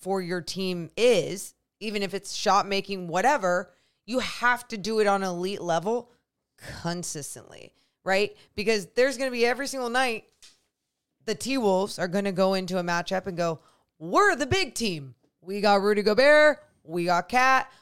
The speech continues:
we got Naz Reid coming off the bench. Like, we're a big ass team." Where the Kings, like, don't have that. And right now, and they're not, they're also not, "Man, that team can shoot lights out every single night." You're not seeing that either. The only guy that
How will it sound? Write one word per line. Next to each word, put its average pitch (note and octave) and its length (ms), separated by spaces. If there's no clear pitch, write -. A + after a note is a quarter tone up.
we D#3 60
got E3 140
Naz E3+ 300
Reid A#3+ 200
coming B3 200
off A#3+ 140
the A3+ 60
bench. A#3 240
Like, G3+ 220
we're C#4+ 420
a E4 40
big D4 200
ass C4+ 260
team." G#3+ 380
Where A#3+ 180
the B3 80
Kings, D4+ 400
like, G3 340
don't A3+ 300
have G3+ 260
that. F3 180
And A3 220
right A#3 180
now, A#3 160
and A#3 160
they're G#3 140
not, G#3+ 640
they're G3+ 160
also A3 300
not, G3+ 280
"Man, F#3 260
that F#3 240
team G3+ 260
can F3 140
shoot F#3 280
lights F#3 540
out F#3+ 220
every F3 220
single F#3+ 220
night." F#3+ 300
You're G#3 120
not B3 240
seeing C4 300
that A#3 180
either. - 380
The G#3 80
only C#4 200
guy B3+ 360
that G3+ 340